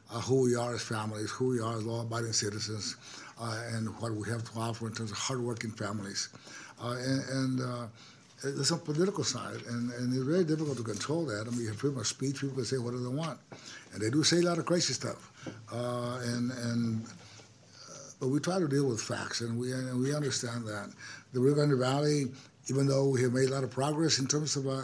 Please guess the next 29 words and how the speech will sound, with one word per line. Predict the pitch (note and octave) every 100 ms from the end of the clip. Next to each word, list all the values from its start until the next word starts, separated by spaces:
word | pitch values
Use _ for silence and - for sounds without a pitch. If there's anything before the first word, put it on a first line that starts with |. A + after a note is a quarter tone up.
| C3
education, | C3+ B2+ C#3 C#3 C#3+ C#3
from, | B2 A2+
uh, | G#2+
community | G#2 A2+ B2+
colleges, | A2+ A#2+ C3 C3 A#2
S | A#2 A2+
T | B2+
C, | A#2+ - C3 C3+
to | -
university, | A2+ A2 G#2 B2+ - - C3
medical | G#2+ G#2+ G2+
school, | - C3+ C#3+ C#3 - - - - - - -
uh, | B2+ B2 A#2+ A#2 A#2 A#2 - - - - - - - - - -
uh, | C#3+ - - F3+ - - - - - G3
we, | E3+ D#3+ F3+ F3 E3+ - - - -
uh, | C3+ B2+ B2+ B2 B2 - - - - - - - -
we, | C3+
while | - - A#2 C3+
we | C#3
made | D3+ E3+
a | E3+
lot | C#3+ D3 D3
of | C3
progress, | D3+ E3+ E3+ C3
we're | B2+
still | - E3+ D#3+
one | D#3
of | D3+
the | C3+ B2+